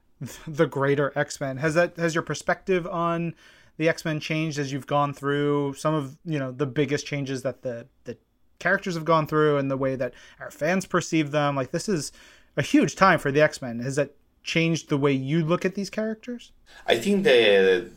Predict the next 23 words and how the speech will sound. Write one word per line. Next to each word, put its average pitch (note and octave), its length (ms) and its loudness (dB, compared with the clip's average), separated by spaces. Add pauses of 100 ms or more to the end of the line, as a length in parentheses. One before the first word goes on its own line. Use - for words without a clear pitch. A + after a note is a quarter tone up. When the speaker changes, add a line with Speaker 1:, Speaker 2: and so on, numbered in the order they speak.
Speaker 2:
the F2+ 100 -4
main, A2+ 580 2
um, F2+ 720 2
difference F2 960 -6 (140)
we D#2 280 -8
can D#2 300 -6
find E2+ 420 -2
with D2+ 240 -12
the D#2 180 0
today's F2+ 500 0
X-Men E2 580 -4
from D2 340 -12 (140)
yesterday's D2+ 600 -10
X-Men, - 500 -16
if - 180 -14
you D#2+ 100 -10
can D#2 200 -10 (380)
call F2+ 220 -2
it E2 120 -8
that F2 160 -6
way, F2 160 -4 (880)
is, - 180 -8
like, B2+ 360 2